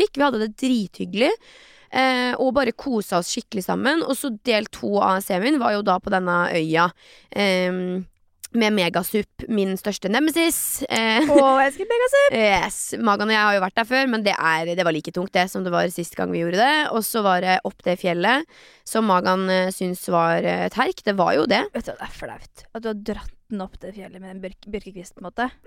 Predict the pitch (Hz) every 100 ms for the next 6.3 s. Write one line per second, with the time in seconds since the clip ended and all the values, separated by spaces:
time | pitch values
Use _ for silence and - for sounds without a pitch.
0 | - 262 285 226 208 202 269 294 - -
1 | 247 269 - _ _ _ _ - - -
2 | 262 285 302 320 - 277 285 208 - 254
3 | 254 240 - 269 269 - 247 240 180 -
4 | 233 226 233 233 226 233 240 233 208 208
5 | 220 - 214 214 - 208 214 202 214 -
6 | - 220 196